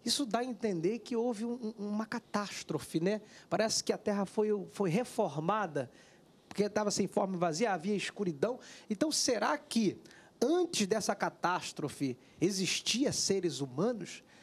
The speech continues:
Porque a gente sabe, os judeus acreditam que havia vida antes de Adão e Eva. Algumas tradições defendem isso. Aliás, cientistas dizem que a Terra existe há quatro bilhões de anos, né?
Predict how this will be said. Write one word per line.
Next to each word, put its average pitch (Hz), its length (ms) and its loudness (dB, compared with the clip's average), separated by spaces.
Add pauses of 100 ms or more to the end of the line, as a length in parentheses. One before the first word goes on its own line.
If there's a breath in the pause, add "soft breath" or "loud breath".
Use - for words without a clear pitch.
(120)
Porque - 140 0
a 403 40 4
gente 277 540 0
sabe, 226 580 0
os 175 260 2
judeus 175 340 2
acreditam 247 500 0
que - 160 -4
havia 202 400 0
vida 156 680 -2 (240 loud breath)
antes 226 260 -2
de - 100 -2
Adão 220 260 -4
e 294 40 -2
Eva. 190 420 0 (440 loud breath)
Algumas 190 880 -2
tradições 190 480 0
defendem 240 720 0
isso. 240 300 -2 (320 loud breath)
Aliás, 180 640 0 (200 loud breath)
cientistas - 1080 -2 (240 loud breath)
dizem 226 340 0
que 233 460 2
a 180 140 0
Terra 214 340 0
existe 202 340 -4
há 302 60 -2
quatro - 320 -2
bilhões 170 680 0
de 143 140 -6
anos, 151 480 -2
né? 202 220 -2